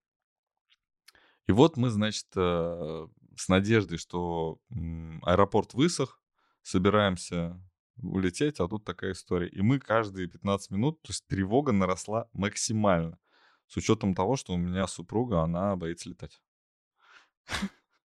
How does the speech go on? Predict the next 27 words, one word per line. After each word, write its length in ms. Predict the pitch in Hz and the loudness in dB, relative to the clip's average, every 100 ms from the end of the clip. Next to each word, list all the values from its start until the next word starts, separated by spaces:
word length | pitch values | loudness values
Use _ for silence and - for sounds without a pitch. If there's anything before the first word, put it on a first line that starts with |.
| _ | _
Ну, 140 | 101 101 | -2 4
просто 320 | 113 - 87 | 2 2 -2
она 240 | 87 98 | 0 2
аэрофоб, 460 | 98 95 - 160 - | 2 0 0 -4 -4
вот 140 | 95 - _ - | -12 -12 _ -4
тот, 140 | 113 | -2
который 360 | - 92 104 92 | 0 -2 -2 -4
держит, 340 | 95 98 90 - - | -2 -4 -4 -14 -12
э, 40 | 87 | -12
в 80 | - | -4
полете 320 | 90 90 85 | -2 -2 -4
самолет. 480 | - 90 90 82 - _ _ | -10 -6 -6 -6 -8 _ _
Знаете, 300 | 85 92 - | -6 -4 -8
такой 260 | - - 80 | -18 -10 -10
вот, 160 | 80 | -10
такие 300 | - 87 87 | -14 -8 -6
люди. 260 | 85 82 - _ - - - _ _ | -6 -8 -12 _ -20 -20 -20 _ _
Вот 120 | 95 107 | -2 0
если 200 | 104 101 | 0 2
бы 100 | 104 | 4
не 100 | 104 | 4
она, 320 | 104 143 190 | 4 4 0
то 160 | 92 | -2
самолет 440 | 87 87 90 127 147 _ _ _ | -6 -4 -2 -2 -4 _ _ _
упал 320 | - - 76 - | -14 -2 -2 -2
бы. 140 | - _ _ _ _ _ - - _ _ _ _ _ _ _ _ _ _ _ _ _ _ _ _ _ - | -10 _ _ _ _ _ -20 -20 _ _ _ _ _ _ _ _ _ _ _ _ _ _ _ _ _ -8
И, 680 | - 104 107 107 107 110 107 | 4 6 6 4 0 -2 -2